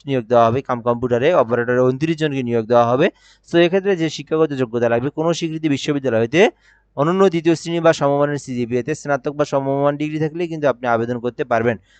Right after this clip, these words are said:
তো কম্পিউটার ব্যবহারের দক্ষতা থাকতে হবে এবং বাংলা এবং ইংরেজিতে, বাংলাতে আপনার পঁয়তাল্লিশ শব্দ, ইংরেজিতে সত্তর শব্দ লাগ-,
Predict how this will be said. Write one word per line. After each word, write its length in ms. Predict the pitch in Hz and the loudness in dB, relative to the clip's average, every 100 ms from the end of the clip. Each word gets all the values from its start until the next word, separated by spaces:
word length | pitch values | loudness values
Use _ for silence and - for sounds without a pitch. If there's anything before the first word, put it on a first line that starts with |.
| _ | _
তো 80 | 127 | 0
কম্পিউটার 440 | - 160 175 190 | 4 4 4 4
ব্যবহারের 340 | 170 156 156 139 | 6 6 4 2
দক্ষতা 340 | 127 - 139 | -2 0 -4
থাকতে 260 | 135 120 127 | -4 -4 -2
হবে 180 | 139 165 | -2 -2
এবং 260 | 135 131 | -4 -4
বাংলা 340 | 120 120 131 139 | -2 0 2 2
এবং 240 | 151 156 | 0 -4
ইংরেজিতে, 460 | 143 143 139 151 151 | -4 -6 -4 -4 -2
বাংলাতে 440 | 131 131 135 139 | 0 0 0 0
আপনার 220 | 127 127 | -2 -4
পঁয়তাল্লিশ 480 | 117 120 135 143 139 | -2 -2 -2 -4 -4
শব্দ, 180 | 151 156 | -6 -6
ইংরেজিতে 480 | 156 135 127 120 127 | -4 -4 -6 -6 -6
সত্তর 340 | - 135 156 | -4 -4 -2
শব্দ 240 | 151 151 | -2 0
লাগ-, 320 | 156 156 151 | 0 0 -2